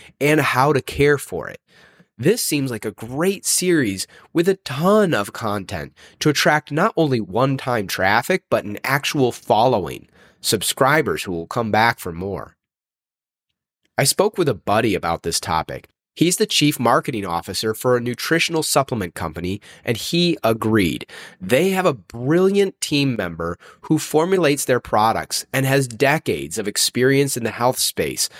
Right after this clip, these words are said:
bodybuilding, and more. When my friend used notes from this expert to write about health products with A I, it was miles ahead of what Chat G P T could do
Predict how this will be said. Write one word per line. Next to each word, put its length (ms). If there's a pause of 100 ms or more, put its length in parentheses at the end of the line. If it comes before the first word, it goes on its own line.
(220)
bodybuilding, 800
and 160
more. 500 (680)
When 140
my 200
friend 380
used 540
notes 640
from 240
this 260
expert 500 (440)
to 100
write 400
about 400
health 400
products 500
with 240
A 200
I, 440 (560)
it 160
was 280 (260)
miles 680
ahead 480
of 100
what 220
Chat 320
G 180
P 180
T 300
could 260
do 400